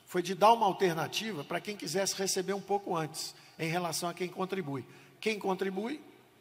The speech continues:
se aposenta aos sessenta e cinco. Se a pessoa não contribui,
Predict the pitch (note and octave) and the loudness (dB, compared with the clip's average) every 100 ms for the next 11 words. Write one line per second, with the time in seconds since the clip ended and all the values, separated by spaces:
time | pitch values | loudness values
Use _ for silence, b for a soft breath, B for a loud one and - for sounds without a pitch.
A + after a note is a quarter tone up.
0 | _ _ _ _ _ - F#3 F3 G3+ G#3 | _ _ _ _ _ -8 -6 -6 -4 -4
1 | G#3 F#3 F#3+ G3+ F#3+ G#3 - D3+ A#2+ - | -4 -4 -4 -4 -4 -6 -6 -8 -10 -16
2 | B B B B B - A#4 - F#3 G3+ | B B B B B 0 0 2 2 2
3 | F3 G3 B3+ G#3+ G3+ F#3 E3+ D#3+ A3+ | 2 2 2 2 0 0 -2 -2 -4